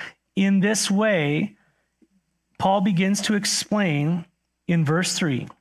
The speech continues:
why he needs to be faithful, why he's commanded, why he's charged to preach the word. "For the time is coming when people will not endure sound teaching,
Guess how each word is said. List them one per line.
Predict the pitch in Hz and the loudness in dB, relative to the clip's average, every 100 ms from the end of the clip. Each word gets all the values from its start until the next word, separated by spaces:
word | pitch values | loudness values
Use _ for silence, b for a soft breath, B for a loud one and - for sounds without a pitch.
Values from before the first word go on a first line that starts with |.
| _ _ - | _ _ -8
why | 139 147 165 | -4 0 0
he | 175 185 | 2 2
needs | 180 180 | 0 -2
to | 175 | -2
be | 165 160 - | 0 0 -2
faithful, | - - 165 160 - 123 - - | -6 -2 -2 -2 -4 -6 -6 -6
why | 151 156 | -2 0
he's | 160 165 - | 0 0 -4
commanded, | - - 165 160 143 120 | -6 -2 0 0 0 -2
why | 139 143 | -2 0
he's | 156 156 | 0 -2
charged | - - - 175 170 165 - | -4 -4 0 0 0 -2 -4
to | |
preach | 156 170 160 - | -4 -4 -4 -4
the | 160 | -2
word. | 139 80 - B B B B B B _ | -2 -4 -10 B B B B B B _
"For | - 175 165 | -4 0 0
the | 160 | 0
time | - 180 196 226 | 0 0 2 0
is | 226 | -2
coming | - 226 214 127 127 - _ _ | -2 0 0 0 -4 -10 _ _
when | 160 147 | -2 -2
people | - - 196 202 208 190 | -2 -2 -2 0 0 2
will | 156 180 190 196 | 2 0 0 -2
not | 190 160 165 170 - | 0 0 0 -2 0
endure | 170 160 160 156 139 139 | 0 0 0 -2 -2 -4
sound | - 147 139 135 | -2 -2 -2 -2
teaching, | - 135 - - 135 | -4 -6 -4 -8 -10